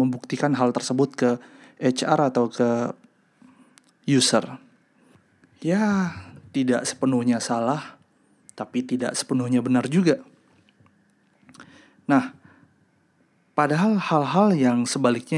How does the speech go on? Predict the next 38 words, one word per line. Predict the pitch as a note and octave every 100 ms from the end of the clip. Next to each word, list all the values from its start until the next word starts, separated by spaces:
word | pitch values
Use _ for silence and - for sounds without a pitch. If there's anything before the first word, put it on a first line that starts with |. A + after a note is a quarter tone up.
| C3+
yang | B2
H | - - -
R | C3
sering | B2+ B2+ B2
pikirkan | B2 B2+ D3+ E3 D3+ B2+
adalah | B2 B2+ D#3 - _ -
kenapa | D#3 F3
mereka | F#3+ D#3 C3+ C3+
mulai | C3 A#2+ B2
tidak | B2+ C3
mempercayai | B2+ B2+ - B2 A#2+
C | A#2+ F#3+
V. | - A#2+ - _ - - - _
C | - - F#3 F3+
V | F#3+ F3
ini | F#3 G#3
sudah | C3 B2 A2
rentan | B2+ A#2+ B2 D3 D3+
dibohongi. | B2+ A#2+ A2+ A#2+ A#2+ A#2+ A#2 B2+ - - _ -
C | - D#3+ D#3
V | D#3+ D#3+
ini | F#3+
sudah | F3 C3 B2
rentan | C3 B2 B2 E3+
dimasuki | D3+ B2+ B2 - B2+ - E3+
oleh | B2+ B2+ D3 C#3+
informasi-informasi | C#3+ C3 B2+ C#3 C3 C3+ B2+ B2 G#3 G#3 - - - - _ -
yang | C3+ F#3 F#3
H | C3+ B2+
R | D3+ C#3+
tahu | B2+ A#2 C3+ D3+
mereka | B2 A#2 -
tidak | C#3+ A#2+ A#2+
akan | B2+ A#2+
bisa | -
seratus | D#3 C3 D3 C3
persen | - B2 D#3+ E3
validasi. | C#3+ B2+ B2+ B2 A2+ - A#2